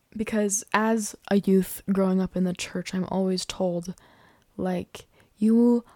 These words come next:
are so blessed and you are so strong and you have endured trials that nobody has ever felt before or gone through before. You are so strong, you're amazing, you're so blessed, blah, blah,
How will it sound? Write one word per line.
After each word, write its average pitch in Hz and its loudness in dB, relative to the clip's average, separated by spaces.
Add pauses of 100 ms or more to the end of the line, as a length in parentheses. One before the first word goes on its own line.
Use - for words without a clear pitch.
(160)
are 202 -4
so 202 0
blessed 180 -6
and 196 2
you 196 4
are 190 2
so 208 0
strong 180 -2
and 185 2
you 190 4
have 190 -2 (320)
endured 214 6
trials 196 4
that 175 -2
nobody 240 4
has 208 4
ever 190 2
felt 185 0
before 180 0
or 180 0 (100)
gone 202 8
through 196 2
before. 180 -2 (360)
You 214 8
are 208 8
so 208 4
strong, 196 4
you're 185 4
amazing, 190 4
you're 180 2
so 185 4
blessed, 180 -4
blah, 190 4
blah, 175 -4